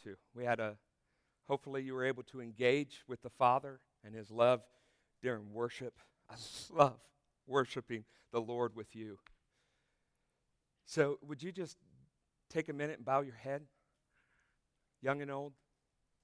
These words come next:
kids, boys, girls, men, women. And would you just think about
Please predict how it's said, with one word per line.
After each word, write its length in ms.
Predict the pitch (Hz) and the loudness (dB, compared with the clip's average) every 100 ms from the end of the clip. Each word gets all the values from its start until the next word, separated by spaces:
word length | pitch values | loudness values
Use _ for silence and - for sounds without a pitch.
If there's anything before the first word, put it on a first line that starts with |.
| _ _ | _ _
kids, 380 | 139 143 139 - - | -2 -2 -2 -16 -18
boys, 220 | 117 123 - | -14 -14 -12
girls, 240 | 131 123 - | -12 -12 -14
men, 200 | 117 123 | -14 -14
women. 240 | 117 123 - _ _ _ _ _ _ _ _ _ _ _ _ _ _ _ _ _ _ _ _ - | -16 -18 -20 _ _ _ _ _ _ _ _ _ _ _ _ _ _ _ _ _ _ _ _ -12
And 100 | 139 | -6
would 180 | 135 147 | -6 -6
you 80 | |
just 260 | 143 156 - | -6 -8 -4
think 200 | 160 151 | -4 -2
about 380 | 156 151 135 | 4 6 6